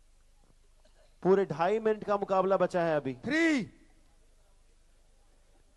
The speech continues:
Speaker 1: तीन नंबर खिलाड़ी की आवाज।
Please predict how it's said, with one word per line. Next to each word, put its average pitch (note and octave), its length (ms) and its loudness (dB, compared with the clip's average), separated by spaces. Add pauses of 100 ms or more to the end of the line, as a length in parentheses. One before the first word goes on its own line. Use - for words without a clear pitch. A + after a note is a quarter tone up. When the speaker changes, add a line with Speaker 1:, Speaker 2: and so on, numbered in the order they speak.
(1000)
Speaker 1:
तीन F3+ 240 -2
नंबर E3+ 380 0
खिलाड़ी D#3 500 -6
की C#3 100 -8
आवाज। A#2+ 320 -6